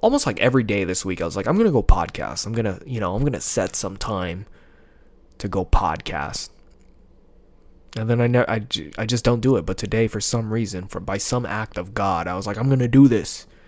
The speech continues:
And I fucking did it. I set it up too. I didn't be, I wasn't lazy about it on my phone. I've got the fucking mic in the mic stand. I couldn't, I forgot about the mic stand at first.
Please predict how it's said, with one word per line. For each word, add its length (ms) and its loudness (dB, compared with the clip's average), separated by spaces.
And 100 -2
I 60 -2
fucking 320 -8
did 240 2
it. 160 4
I 60 0
set 260 -2
it 120 -4
up 220 0
too. 420 4
I 60 2
didn't 240 -4
be, 260 -2
I 120 -4
wasn't 340 -2
lazy 420 0
about 280 0
it 100 0
on 80 -2
my 120 -6
phone. 460 -4
I've 160 -4
got 200 0
the 80 -2
fucking 440 -4
mic 300 0
in 80 -2
the 80 -2
mic 300 -4
stand. 540 -2
I 80 0
couldn't, 400 4
I 120 -2
forgot 380 6
about 220 0
the 60 -4
mic 300 -2
stand 280 -4
at 140 -8
first. 580 0